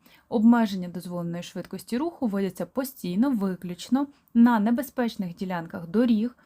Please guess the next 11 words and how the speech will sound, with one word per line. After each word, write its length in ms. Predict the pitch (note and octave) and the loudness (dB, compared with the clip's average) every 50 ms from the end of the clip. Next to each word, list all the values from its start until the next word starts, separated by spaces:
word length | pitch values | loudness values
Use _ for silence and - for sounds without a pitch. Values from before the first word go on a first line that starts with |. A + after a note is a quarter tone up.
| _ _ _ _ | _ _ _ _
та 120 | - B3 | -2 -2
вулиць, 540 | A3+ F#3 F3+ D#3 D#3+ E3 G#3 C#4 - - - _ _ - - - _ - | -2 -2 -4 -8 -8 -6 -8 -8 -8 -10 -18 _ _ -20 -20 -6 _ 4
небезпечні 680 | A#3+ A#3+ A#3+ D4 C#4+ - - D4+ C#4 B3 - - A3+ | 4 4 4 2 0 -2 0 0 0 2 4 2 2
повороти, 640 | G3+ - C4 C#4+ C#4 C4+ A3+ F#3+ F#3 F3 E3 - - _ _ - | 2 2 -2 -2 2 2 0 0 0 -4 -6 -8 -10 _ _ -4
ділянки 520 | F#3 G3+ A3 G3+ G3+ A#3 C#4+ C4+ C4+ B3 | 2 2 4 4 4 2 2 2 0 0
з 60 | G#3+ | 0
обмеженою 540 | A#3+ G#3+ A3+ A#3 A#3 A#3 A#3 A#3 A#3 A3+ G#3 | 4 4 4 4 4 4 4 4 4 4 2
видимістю, 600 | F3 F3+ F#3 - - D#3+ D#3+ D#3+ - - - F3 | 0 -2 -6 -6 -6 -10 -10 -12 -14 -14 -12 -10
місця 360 | E3+ F3 - - - A3+ B3 | -10 -10 -10 -6 -2 -2 -2
звуження 440 | A3+ A3 G3 G#3+ A3 G#3 A3 G#3+ G3+ | 0 0 0 0 2 6 6 6 6
дороги 460 | F#3 F#3 F3+ F3 E3+ D#3+ D#3 E3+ - | 4 0 -4 -6 -6 -8 -10 -12 -14